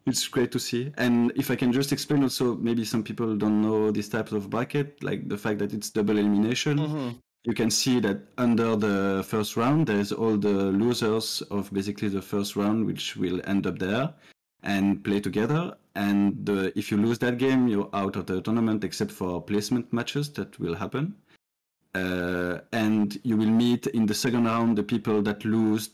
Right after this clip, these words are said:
Speaker 1: the, the winners of the first game that lost the second round, meet the losers that won the loser round one,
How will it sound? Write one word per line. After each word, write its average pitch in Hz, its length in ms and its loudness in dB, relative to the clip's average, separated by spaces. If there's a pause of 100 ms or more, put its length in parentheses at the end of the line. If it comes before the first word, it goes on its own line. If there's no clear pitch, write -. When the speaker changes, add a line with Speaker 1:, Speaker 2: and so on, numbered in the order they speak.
Speaker 1:
the, 92 760 -2 (160)
the 101 220 -2
winners 104 400 2
of 98 100 -2
the 101 80 -2
first 120 280 -2
game 139 180 4
that 104 160 -2
lost 101 220 0
the 98 80 -2
second 113 300 0
round, 113 380 0
meet 104 280 2
the 98 100 -2
losers 98 540 0
that 92 220 -6
won 95 280 0
the 90 100 -2
loser 90 280 -4
round 92 280 -6
one, 90 300 -6